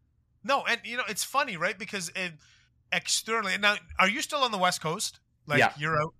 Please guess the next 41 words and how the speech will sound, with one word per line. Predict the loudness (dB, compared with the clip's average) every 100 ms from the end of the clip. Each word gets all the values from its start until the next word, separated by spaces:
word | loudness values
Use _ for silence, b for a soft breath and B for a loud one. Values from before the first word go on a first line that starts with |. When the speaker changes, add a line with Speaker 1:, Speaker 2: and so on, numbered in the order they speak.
| -2
Speaker 1:
Okay, | -2 -2
so, | -4 -4 -6 b b -4
like, | -2 0
I |
mean, | -2 -2 2
but, | 2 0 _ _ _ _
l-, | -20 -18 -4
like, | -4 -4
even | -8 -6
the | -8
perception | -6 0 4 4 2 -6
where | -4 -4
you | -6 -6 -6
are | -6 -12 -18 _ _ _ _ _ _ -6
of | -2
what | 4 6
Ottawa | 6 6 4 0
is | 0 -2 -2
as | -4
a | 0
city | 0 0 -4
is | -8 -10 -10
we're | -10
very | -6 -6 -6
dull, | -2 0 0 -4 -10 _ _ _ _ _ _ _ -20
we're | -18
boring, | -12 -6 -2 0 -2 -8 _ _
Speaker 2:
Mm-hmm. | -6 -4
Speaker 1:
we're | -6
the | -6
government, | -2 -2 -2 -6 -2
we're, | 0 2
right, | 2 2
we're | -2
the | 0
town | 4 4
that | 2
fun | -2 -2 -2
forgot, | -4 2 4 4 2
we're | -6 -4
the, | -2 -2